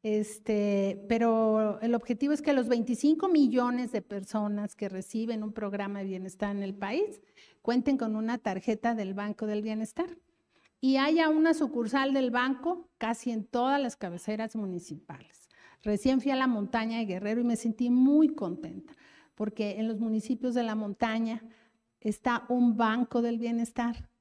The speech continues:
y es hermoso ver,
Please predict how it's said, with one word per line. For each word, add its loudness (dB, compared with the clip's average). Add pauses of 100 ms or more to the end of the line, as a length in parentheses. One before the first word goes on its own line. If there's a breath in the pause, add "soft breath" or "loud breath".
(480)
y -2 (420)
es -2
hermoso 2
ver, -2